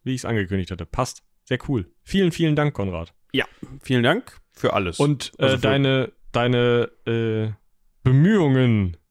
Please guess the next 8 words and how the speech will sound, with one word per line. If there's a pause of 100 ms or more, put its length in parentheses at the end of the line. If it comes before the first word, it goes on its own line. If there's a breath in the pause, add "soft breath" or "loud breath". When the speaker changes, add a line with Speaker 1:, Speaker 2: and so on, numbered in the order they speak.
(180)
Speaker 1:
werden,
äh, (220)
wir,
wir
achten
da
drauf, (260)
ja.